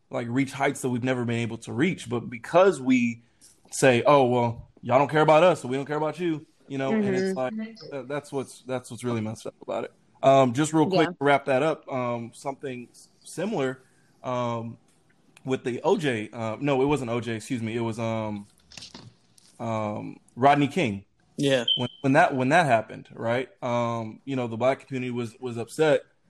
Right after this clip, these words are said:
Speaker 1: and then the Asian community was like, "Well, this doesn't affect us," you know, and then it was like,
Speaker 2: Mm.
Speaker 1: you know, many of them were against it, you know, 'cause they were like, "Well, you know, all this looting is affecting our businesses and stuff like that."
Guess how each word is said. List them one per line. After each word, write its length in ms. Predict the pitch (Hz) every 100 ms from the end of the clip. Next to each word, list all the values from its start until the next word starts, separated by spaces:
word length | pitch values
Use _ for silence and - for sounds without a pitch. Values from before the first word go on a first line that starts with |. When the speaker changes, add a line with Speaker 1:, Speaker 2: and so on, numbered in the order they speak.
| _
Speaker 1:
and 180 | - 123
then 340 | 123 120 117 -
the 180 | 117 120
Asian 260 | 160 139 123
community 360 | 123 123 123
was 180 | 123 117
like, 160 | 120 110
"Well, 100 | 110
this 140 | 135
doesn't 220 | 135 123
affect 300 | 117 131 110
us," 340 | 165 147 139 - _ _ _ -
you 100 | 135
know, 240 | 131 131
and 220 | 139 226
then 140 | 233 226
it 40 |
was 120 | 208 196
like, 220 | - 196
Speaker 2:
Mm. 200 | 202 190 _ _ _ -
Speaker 1:
you 100 | 143
know, 280 | 127 117 113
many 280 | 135 151
of 100 | 139
them 300 | 131 175 156
were 200 | 135 123 117
against 480 | 127 143 214 - 127
it, 220 | 120 - -
you 120 | 131
know, 180 | 127 123
'cause 160 | 135
they 100 | 123
were 80 | 127
like, 260 | 123 110 123
"Well, 440 | 123 123 117 120
you 80 | 127
know, 80 | 120
all 140 | 123
this 180 | 127 117
looting 260 | 135 147 135
is 100 | 117
affecting 320 | 123 123 117
our 100 | 110
businesses 480 | 120 160 147 143 147
and 80 | 135
stuff 160 | 147
like 140 | 139 139
that." 180 | 143